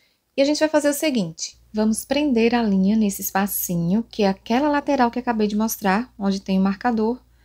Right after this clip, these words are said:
Então, insiro a agulha pra puxar a linha e trazê-la pra frente. Vocês podem prender da forma como acharem melhor. Eu prendo dessa forma porque acho mais seguro.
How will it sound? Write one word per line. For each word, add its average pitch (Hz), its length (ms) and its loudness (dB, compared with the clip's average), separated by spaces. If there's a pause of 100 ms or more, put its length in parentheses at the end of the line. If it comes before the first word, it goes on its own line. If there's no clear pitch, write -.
(220)
Então, 240 260 0
insiro 226 380 0
a - 20 2
agulha 208 300 -2
pra 214 140 -8
puxar 202 440 -4
a 226 140 -4
linha 208 380 0
e 262 100 -10
trazê-la 196 460 -4
pra - 180 -6
frente. 196 580 -4 (140)
Vocês - 180 -12
podem 262 300 2
prender 247 420 2
da 233 120 2
forma 233 380 0
como 240 160 -4
acharem 220 380 -2
melhor. 247 420 -4 (360)
Eu 185 120 -8
prendo 190 300 -4
dessa 196 300 -4
forma 208 480 0
porque 208 640 -6
acho 208 360 -4
mais 202 420 -2
seguro. 185 640 -6